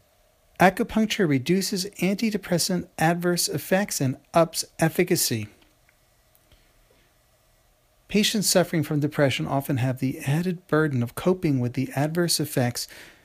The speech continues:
of antidepressant medications. A common antidepressant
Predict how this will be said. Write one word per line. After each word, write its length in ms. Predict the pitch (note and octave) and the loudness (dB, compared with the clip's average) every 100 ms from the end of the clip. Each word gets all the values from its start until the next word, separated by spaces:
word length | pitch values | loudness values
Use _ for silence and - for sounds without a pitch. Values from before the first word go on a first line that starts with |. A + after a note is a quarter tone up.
| _ _ | _ _
of 140 | A#2 - | -12 0
antidepressant 840 | C3 B2 - C#3+ C3+ B2 A#2 C3+ | 2 2 0 -4 -2 0 0 -2
medications. 840 | A2 A2 - - C3 - A2 G#2 - - - _ _ | -4 -4 -2 0 2 2 -2 -4 -10 -20 -20 _ _
A 40 | B2 | -6
common 720 | - G3+ G#3 A3 G#3+ F#3+ - _ _ _ - | -2 2 4 4 2 0 -6 _ _ _ 0
antidepressant 1080 | E3+ E3+ F#3 E3+ E3+ - - D3+ - B2+ | 2 2 0 -4 -4 -10 -2 -2 -2 -4